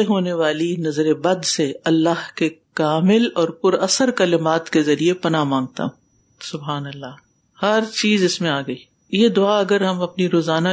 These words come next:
کی روٹین میں شامل کر لیں تو انشاءاللہ بہت سی تکلیفوں سے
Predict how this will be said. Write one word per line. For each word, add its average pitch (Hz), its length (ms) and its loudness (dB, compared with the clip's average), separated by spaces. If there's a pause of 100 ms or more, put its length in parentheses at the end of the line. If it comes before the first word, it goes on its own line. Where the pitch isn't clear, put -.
کی 175 100 0
روٹین 175 380 0
میں 196 80 0
شامل 160 380 -4
کر 165 240 -6
لیں 160 180 -10 (280)
تو 180 80 -6
انشاءاللہ 180 360 0
بہت 175 340 2
سی 196 140 -2
تکلیفوں 170 480 -6
سے - 160 -10